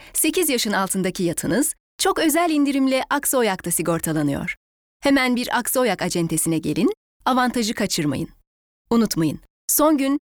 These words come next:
otuz Haziran iki bin on bir. Palmolive'den yeni sıvı sabunlar. Hijyenik ve pratik temizlik sağlar. İçindeki doğal özler sayesinde cildinizi nemlendirir, yumuşacık yapar.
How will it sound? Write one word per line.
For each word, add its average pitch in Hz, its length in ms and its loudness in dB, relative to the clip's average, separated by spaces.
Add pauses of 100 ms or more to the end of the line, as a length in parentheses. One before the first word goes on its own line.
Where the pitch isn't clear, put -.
otuz 294 320 0
Haziran 240 540 0
iki 220 240 -2
bin 196 100 0
on 175 240 2
bir. - 240 -8 (840)
Palmolive'den 294 800 4
yeni 262 260 2
sıvı 214 260 0
sabunlar. 147 640 -2 (360)
Hijyenik 262 500 4
ve 320 100 4
pratik 285 380 0
temizlik 226 420 2
sağlar. 151 500 0 (500)
İçindeki 302 520 4
doğal 285 260 4
özler 254 320 2
sayesinde 208 640 2
cildinizi 190 520 2
nemlendirir, 175 840 2 (300)
yumuşacık 208 540 2
yapar. 156 420 -4